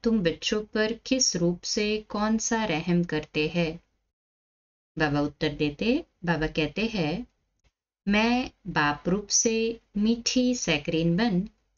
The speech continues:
तुम बच्चों को इतना प्यार देता हूँ जो दुनिया में दूसरा कोई भी दे ना सके। मैं तुम्हें पवित्र प्यार की दुनिया का मालिक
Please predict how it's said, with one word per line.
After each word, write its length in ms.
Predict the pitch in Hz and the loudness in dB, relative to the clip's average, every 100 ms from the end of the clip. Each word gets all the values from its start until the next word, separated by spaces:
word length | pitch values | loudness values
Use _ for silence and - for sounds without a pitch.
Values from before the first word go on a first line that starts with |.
| _ | _
तुम 160 | 262 247 | 2 2
बच्चों 340 | 233 - 262 | 2 2 0
को 180 | - 269 | 2 0
इतना 460 | 185 - 185 196 | 0 -2 0 0
प्यार 400 | 247 226 190 175 | 0 0 0 0
देता 340 | 156 151 147 147 | 0 0 0 -2
हूँ 380 | 165 175 202 233 _ _ - _ _ _ - | 0 0 0 -6 _ _ -20 _ _ _ -2
जो 160 | 254 | 0
दुनिया 380 | 247 220 208 226 | 2 2 4 4
में 200 | 240 254 | 4 2
दूसरा 340 | 202 202 240 233 | 0 0 2 0
कोई 300 | 233 240 247 | 2 0 2
भी 160 | 254 | 0
दे 220 | 202 208 | 2 0
ना 140 | 214 214 | 0 -2
सके। 520 | 214 190 - 196 196 - _ _ _ _ _ _ 160 | -2 -4 -6 -8 -8 -12 _ _ _ _ _ _ -4
मैं 200 | 156 151 | -2 0
तुम्हें 480 | 156 160 196 233 | 0 0 0 0
पवित्र 600 | 233 170 160 180 - 190 | 0 0 0 -2 -4 -4
प्यार 380 | 185 170 151 151 | -2 0 0 0
की 220 | 170 185 | -2 -2
दुनिया 400 | 170 156 151 151 | 0 0 0 0
का 240 | 156 185 214 | -2 -4 -2
मालिक 420 | 180 156 156 180 | 0 2 0 0